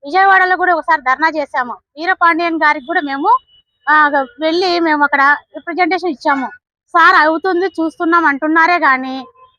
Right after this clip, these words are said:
ఈ మళ్ళీ ఈ ఐదేళ్ళు కూడా గడిచిపోతుందేమని మాకు భయం వేస్తుంది సార్.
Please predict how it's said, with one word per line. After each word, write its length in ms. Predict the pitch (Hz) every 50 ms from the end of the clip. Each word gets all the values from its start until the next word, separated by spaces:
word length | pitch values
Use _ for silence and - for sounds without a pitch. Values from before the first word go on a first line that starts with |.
| _ _
ఈ 80 | 294 311
మళ్ళీ 260 | 320 359 381 392 427
ఈ 100 | 392 359
ఐదేళ్ళు 440 | 370 339 339 370 370 427 415 415 427
కూడా 160 | 427 440 427 349 320
గడిచిపోతుందేమని 680 | 311 - 370 - 370 359 370 359 339 349 330 349 370
మాకు 180 | 339 320 294 240
భయం 200 | 262 262 294 320
వేస్తుంది 340 | 330 294 - _ 277 247 240
సార్. 280 | - 226 214 208 208